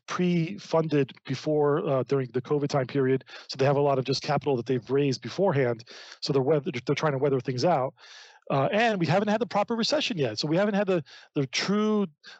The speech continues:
decline to free cash flows or impact on delinquencies and defaults have not picked up enough yet to really make,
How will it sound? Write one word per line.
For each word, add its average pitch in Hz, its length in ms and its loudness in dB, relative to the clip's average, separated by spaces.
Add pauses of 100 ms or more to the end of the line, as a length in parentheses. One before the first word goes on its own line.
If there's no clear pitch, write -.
(140)
decline 175 520 2
to - 120 -2
free 165 260 -2
cash 151 340 0
flows 123 420 -2
or 143 260 0
impact 156 400 -2
on 139 100 -4
delinquencies 156 600 -4
and 135 80 -8
defaults 143 420 0
have 127 120 -4
not 147 140 -4
picked 185 200 -2
up 233 160 -2 (120)
enough 170 320 0
yet 139 220 0 (460)
to 151 120 -4
really 185 420 2
make, 165 360 -2